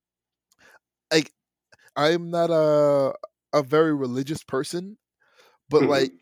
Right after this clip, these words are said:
Speaker 1: a lot of us are. A lot of us are. A lot of us took that, that Bible that we got from our slave masters and we, and we held on to it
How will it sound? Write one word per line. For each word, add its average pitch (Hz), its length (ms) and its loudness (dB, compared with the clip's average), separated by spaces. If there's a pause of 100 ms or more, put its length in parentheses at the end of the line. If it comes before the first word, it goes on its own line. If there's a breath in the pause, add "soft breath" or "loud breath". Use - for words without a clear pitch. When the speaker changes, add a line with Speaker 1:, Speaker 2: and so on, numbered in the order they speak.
(360)
Speaker 1:
a 147 80 6
lot 120 340 0
of 139 100 -4
us 135 140 -8
are. - 340 -6 (140)
A 139 60 -2
lot 165 240 0
of 165 80 -6
us 165 120 -4
are. 160 220 2
A 90 60 -2
lot 143 220 0
of 180 60 -4
us 175 120 -6
took - 260 -10
that, 147 300 -2
that 139 220 -2
Bible 135 360 0
that 117 120 -4
we 143 140 -6
got 143 240 -2
from 143 160 -8
our 156 140 -6
slave 143 400 -4
masters 117 520 -6
and 120 300 -8
we, 127 380 -8 (960 loud breath)
and 147 180 2
we 165 120 -2
held 151 360 0
on 160 200 -2
to 143 180 -4
it 127 40 0